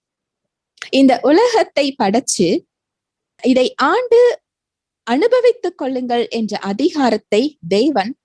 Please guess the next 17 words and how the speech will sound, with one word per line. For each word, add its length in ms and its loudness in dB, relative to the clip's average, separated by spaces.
மனிதர்களுக்கு 800 0
தான் 280 -4
கொடுத்திருந்தார். 680 -4
மனிதன் 760 2
தன்னுடைய 480 0
அறியாமையினால் 840 0
அதை 280 -10
சாத்தானுக்கு 580 -4
கொடுத்து 360 -4
விட்டார். 500 -6
இந்த 520 4
இடத்துல 440 0
இந்த 160 2
மீட்பை 500 0
கொடுக்கணும் 600 0
அப்படிங்கிறதற்காக 880 -4
தான் 280 -2